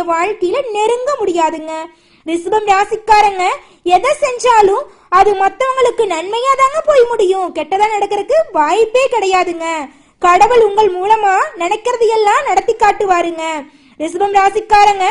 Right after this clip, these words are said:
சாதனை படைத்து ஏட்டில் பொறிக்கக்கூடியவங்களா வர்றாங்க. உங்க மனம் ஒரு நிமிடம் கூட உறங்காதுங்க ரிஷபம் ராசிக்கார உள்ளங்களே. காலையில சீக்கிரம் எழும் பழக்கத்தை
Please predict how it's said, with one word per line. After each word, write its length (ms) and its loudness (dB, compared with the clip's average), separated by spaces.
சாதனை 600 2
படைத்து 440 2
ஏட்டில் 380 2
பொறிக்கக்கூடியவங்களா 880 2
வர்றாங்க. 480 -2
உங்க 300 -2
மனம் 460 2
ஒரு 140 2
நிமிடம் 500 0
கூட 140 4
உறங்காதுங்க 600 2
ரிஷபம் 400 -4
ராசிக்கார 680 0
உள்ளங்களே. 500 0
காலையில 540 4
சீக்கிரம் 520 2
எழும் 300 0
பழக்கத்தை 480 0